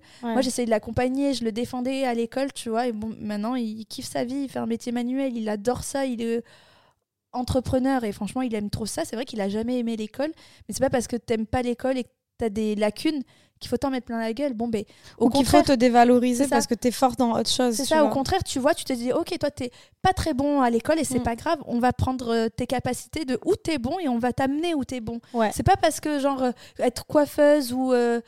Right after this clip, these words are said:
Speaker 2: euh, c'est, c'est pas bien. Bah non, en fait, si tu n'aimes pas les bancs de l'école, si ta passion, c'est la coiffure, parce que, non, je parle de
Speaker 1: Y a
Speaker 2: coiffeuse
Speaker 1: pas de
Speaker 2: parce que
Speaker 1: sous-métier,
Speaker 2: c'était,
Speaker 1: hein.
Speaker 2: ouais, tu vois, c'est ce qu'on disait.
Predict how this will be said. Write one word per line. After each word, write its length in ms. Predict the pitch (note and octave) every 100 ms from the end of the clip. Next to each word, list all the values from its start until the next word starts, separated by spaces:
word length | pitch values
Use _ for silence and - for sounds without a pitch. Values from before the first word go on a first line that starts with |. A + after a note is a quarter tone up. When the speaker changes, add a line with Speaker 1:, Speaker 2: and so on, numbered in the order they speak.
| _ _ B3+
Speaker 2:
euh, 100 | A#3+
c'est, 180 | -
c'est 140 | B3+ D4+
pas 140 | D4+
bien. 400 | C4+ A#3 C#4 C#4+ A#3+
Bah 160 | - A3+
non, 140 | C#4+
en 60 | F4+
fait, 180 | D#4 -
si 140 | -
tu 140 | B3 C4+
n'aimes 140 | C#4
pas 120 | D#4
les 100 | D4
bancs 240 | C4 C4+ C4+
de 80 | C4+
l'école, 240 | - C4+
si 180 | - A#3 _
ta 120 | - D4+
passion, 320 | D4 - D4+
c'est 160 | -
la 100 | B3+
coiffure, 440 | A#3+ B3 A#3 F4 - - - _ _
parce 160 | A#3
que, 80 | -
non, 160 | A3+ A#3+
je 120 | -
parle 200 | - A#3+
de 80 | A#3+
Speaker 1:
Y 60 | A#3+
a 40 | G#3+
Speaker 2:
coiffeuse 40 |
Speaker 1:
pas 120 | C#4
de 60 | C4
Speaker 2:
parce 120 | C4
que 60 | A#3+
Speaker 1:
sous-métier, 120 | A3 C4+
Speaker 2:
c'était, 60 | B3+
Speaker 1:
hein. 100 | G#3+
Speaker 2:
ouais, 200 | G#3+ E4+
tu 100 | -
vois, 100 | D#4
c'est 100 | D4+
ce 80 | B3
qu'on 80 | B3+
disait. 300 | A3+ A#3+